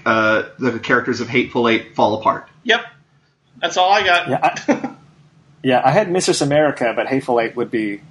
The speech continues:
Speaker 3: definitely a runner-up for me.
Speaker 1: Yeah, Mistress America was also one of my runners-up.
Speaker 2: Mm-hmm.
Speaker 1: Um, for most nail-biting moment, I'd say the part i-, in It Follows where Kelly is tied to the chair.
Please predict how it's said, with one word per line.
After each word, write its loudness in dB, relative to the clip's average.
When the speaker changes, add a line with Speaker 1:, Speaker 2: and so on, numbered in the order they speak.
Speaker 3:
definitely -4
a -4
runner-up -2
for -14
me. 0
Speaker 1:
Yeah, 0
Mistress -2
America 2
was 2
also 0
one 0
of -2
my 0
runners-up. -2
Speaker 2:
Mm-hmm. -8
Speaker 1:
Um, 0
for 2
most 0
nail-biting 2
moment, 0
I'd 0
say 2
the 0
part -2
i-, 0
in 2
It 0
Follows 0
where -2
Kelly 0
is -2
tied 0
to -2
the -6
chair. 0